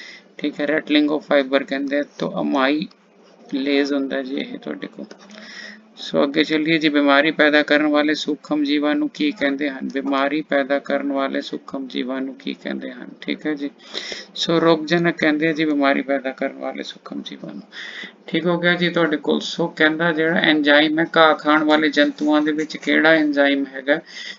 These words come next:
ਜਿਹੜਾ ਸੈਲੂਲੋਜ਼ ਪਾਚਨ ਵਿੱਚ ਮਦਦ ਕਰਦਾ ਹੈ? ਠੀਕ ਹੈ ਜੀ, ਸੋ ਸੈਲੂਲੋਜ਼ ਪਾਚਨ 'ਚ ਮਦਦ ਕਰਨ ਲਈ ਆਹ ਵਾਲਾ ਮਾਈਲੇਜ ਸੀ ਨਾ, ਇਹ 'ਚ ਆਏ ਸੈਲੂਲੇਜ਼। ਠੀਕ ਹੈ, ਦਿੱਤੇ ਹੋਏ ਸੂਖਮ ਜੀਵ ਦੀ ਪਹਿਚਾਣ ਕਰੋ।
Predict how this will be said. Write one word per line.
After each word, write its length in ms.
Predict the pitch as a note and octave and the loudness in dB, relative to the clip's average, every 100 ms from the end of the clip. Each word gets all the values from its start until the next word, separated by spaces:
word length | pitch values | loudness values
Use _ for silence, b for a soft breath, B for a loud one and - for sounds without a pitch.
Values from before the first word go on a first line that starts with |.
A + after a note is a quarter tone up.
| _ - | _ 0
ਜਿਹੜਾ 280 | D3 D#3 | 4 6
ਸੈਲੂਲੋਜ਼ 640 | D#3+ D3 C#3+ D3 D3 D3+ D3 | 4 4 4 4 6 4 4
ਪਾਚਨ 440 | C#3+ C3+ C#3+ C#3+ | 4 4 2 -2
ਵਿੱਚ 220 | D3 - D3 | -2 -4 0
ਮਦਦ 320 | C#3 C3+ B2 | 0 0 -6
ਕਰਦਾ 360 | C3+ C3 C#3+ | -6 -6 -4
ਹੈ? 240 | C#3 - - | -8 -8 -16
ਠੀਕ 260 | - D3+ - | -8 -6 -2
ਹੈ 80 | E2 | -4
ਜੀ, 180 | D#2 C#3+ | -2 -6
ਸੋ 220 | - D3+ | -4 -4
ਸੈਲੂਲੋਜ਼ 720 | - C#3+ D3+ D#3 D#3 D#3+ D#3 | 2 2 2 0 2 0 0
ਪਾਚਨ 500 | D#3 C#3+ C#3+ E3 D3+ | 4 4 2 -4 -4
'ਚ 140 | - | -2
ਮਦਦ 300 | D3 C#3+ D3 | -4 -2 -4
ਕਰਨ 280 | C3+ C#3+ C#3+ | -4 -4 -4
ਲਈ 300 | C#3 C#3 D3+ - B B B - | -4 -2 -2 -4 B B B 2
ਆਹ 100 | C#3+ | 4
ਵਾਲਾ 220 | D#3+ E3 | 4 2
ਮਾਈਲੇਜ 580 | D#3 D3 D3 D3 D3+ D#3 | 2 2 2 0 0 -4
ਸੀ 200 | - D#3 | -4 -4
ਨਾ, 120 | D3+ | -2
ਇਹ 180 | F3 D3 | -2 -4
'ਚ 120 | - | -4
ਆਏ 240 | - D2 - | -4 -4 -4
ਸੈਲੂਲੇਜ਼। 640 | - C3 B2+ F2+ B1+ B1+ - - B B B B B - | -2 -2 -4 -6 -10 -10 -14 -20 B B B B B -8
ਠੀਕ 260 | - D3+ E3 | -2 -2 2
ਹੈ, 80 | D#3+ | 2
ਦਿੱਤੇ 360 | D3 C#3+ D#3+ | 0 0 2
ਹੋਏ 200 | D#3 D#3 | 4 2
ਸੂਖਮ 440 | D3 D3 - D3 C#3+ | 0 -4 -2 -2 0
ਜੀਵ 280 | C#3 C#3 | 0 -2
ਦੀ 100 | C#3 | -2
ਪਹਿਚਾਣ 560 | C#3 C#3+ C3+ C#3+ C3 C3 | -4 -4 -4 -4 -4 -6
ਕਰੋ। 280 | - C#3 | -8 -10